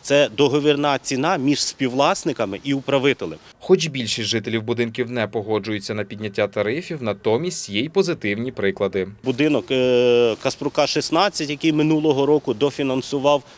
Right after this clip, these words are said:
Speaker 1: поточний ремонт, і ми замінили повністю верхню розводку, е, тепломережі на будинку,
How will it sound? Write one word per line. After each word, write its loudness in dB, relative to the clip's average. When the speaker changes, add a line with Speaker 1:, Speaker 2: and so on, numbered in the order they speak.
Speaker 1:
поточний 2
ремонт, 0
і -2
ми 0
замінили 0
повністю 2
верхню 2
розводку, -2
е, 4
тепломережі 0
на 2
будинку, -2